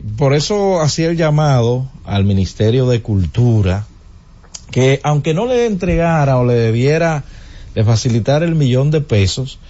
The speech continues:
podía ayudar con algo, aportando, apoyando precisamente, eh, a la cultura,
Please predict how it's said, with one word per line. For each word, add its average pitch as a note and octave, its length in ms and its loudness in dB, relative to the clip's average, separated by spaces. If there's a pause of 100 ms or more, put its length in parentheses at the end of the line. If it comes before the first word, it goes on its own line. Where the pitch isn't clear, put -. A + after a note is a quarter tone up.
(400)
podía A#2 220 4
ayudar C#3+ 460 2
con C3 200 0
algo, A#2+ 560 2
aportando, A#2 840 2
apoyando A2+ 720 2
precisamente, B2+ 1000 0 (600)
eh, A2 220 4
a A2+ 80 0
la A2+ 140 2
cultura, C3 640 0